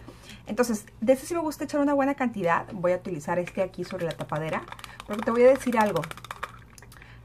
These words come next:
Este, sella muy bien y hace que todo el día tu corrector permanezca en su lugar. Discúlpame, le voy a dar unos golpecitos.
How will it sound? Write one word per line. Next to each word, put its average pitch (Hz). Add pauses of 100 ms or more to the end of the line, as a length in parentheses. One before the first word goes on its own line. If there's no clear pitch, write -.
(140)
Este, 185 (1080)
sella 294
muy 320
bien 233 (320)
y 220
hace 208
que 240
todo 202
el 208
día 196 (540)
tu 208
corrector 190
permanezca 180
en 160
su 165
lugar. 143
Discúlpame, 175
le 180
voy 165
a -
dar 170
unos 175
golpecitos. -